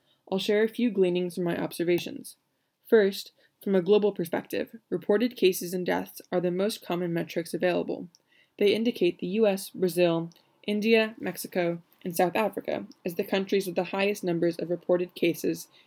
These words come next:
and or deaths, with the U S leading the way in both numbers and rates. However, one of the most important lessons from other countries, I believe, is coming from China. After what we con-,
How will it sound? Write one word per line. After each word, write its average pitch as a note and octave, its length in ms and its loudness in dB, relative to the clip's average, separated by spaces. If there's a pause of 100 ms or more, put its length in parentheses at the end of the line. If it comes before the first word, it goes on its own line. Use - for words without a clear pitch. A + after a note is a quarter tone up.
(140)
and F#3 220 2
or E3+ 140 4
deaths, - 340 -4 (480)
with F#3 140 4
the G3 80 2
U G#3+ 200 4
S G3 220 4
leading F3+ 300 4
the F#3 100 4
way E3+ 220 4
in E3 100 -2
both E3+ 260 0
numbers F3 460 0
and E3 240 -4
rates. - 380 -8 (720)
However, G3 420 6 (120)
one G3 140 0
of G3+ 60 0
the G#3+ 80 -2
most G3+ 240 0
important G3+ 420 0
lessons F3 400 -2
from - 120 -8
other F3 220 0
countries, E3 580 -6
I - 80 -4
believe, F3 400 -2
is - 160 -8
coming F3+ 260 -4
from F#3+ 140 -6
China. B3 320 -6 (840)
After G3+ 220 0
what G#3+ 180 4
we B3+ 120 4
con-, - 220 -4